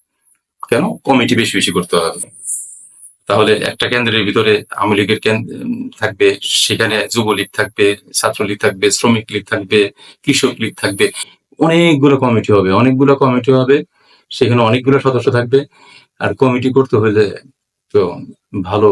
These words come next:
ইনকাম আছে, এসব বন্ধ করতে হবে, এ, ভালো চিন্তা ভাবনা করতে হবে,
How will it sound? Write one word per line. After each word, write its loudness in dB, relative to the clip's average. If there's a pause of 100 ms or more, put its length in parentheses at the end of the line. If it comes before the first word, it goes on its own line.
(120)
ইনকাম -2
আছে, -10 (540)
এসব -6
বন্ধ 0
করতে -6
হবে, -14 (1300)
এ, -4 (120)
ভালো 2
চিন্তা 0
ভাবনা 0
করতে 0
হবে, 4